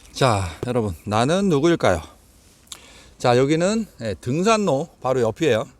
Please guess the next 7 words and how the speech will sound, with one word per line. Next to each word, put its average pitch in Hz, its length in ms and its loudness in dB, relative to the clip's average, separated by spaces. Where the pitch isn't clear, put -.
예, 92 60 -14
등산로 175 580 2
또는 160 220 -6
임도에서 202 600 2
많이 123 240 0
발견이 131 380 -2
됩니다. 98 380 -6